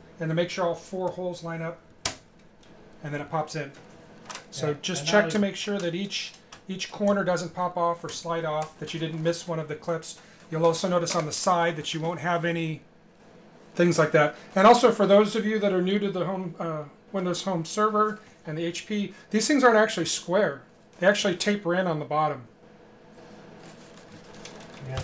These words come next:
Speaker 1: So make sure you're aware of that when you're trying to line up your pieces.
Speaker 2: The other thing is I would check the, uh, the power switch on the bottom. Make sure that it's comfortable. You're pressing in and out 'cause sometimes it won't line up properly if you didn't do it right.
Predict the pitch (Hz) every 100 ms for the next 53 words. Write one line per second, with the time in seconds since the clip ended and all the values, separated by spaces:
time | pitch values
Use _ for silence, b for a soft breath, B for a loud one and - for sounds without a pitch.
0 | - 175 180 - 185 185 185 175 180 160
1 | 151 147 - 170 151 147 151 - 120 151
2 | - 127 - - - - - - - -
3 | - 151 190 185 180 202 185 170 - 160
4 | 170 160 240 233 - 185 160 139 151 190
5 | 190 185 - 156 - 143 139 143 143 160
6 | 175 220 - 156 147 - 175 170 151 131
7 | 131 127 165 160 156 - 156 151 139 156
8 | 175 143 - 180 180 185 160 139 151 151
9 | 147 143 139 180 - 180 185 190 196 190
10 | - 139 147 147 147 131 120 156 180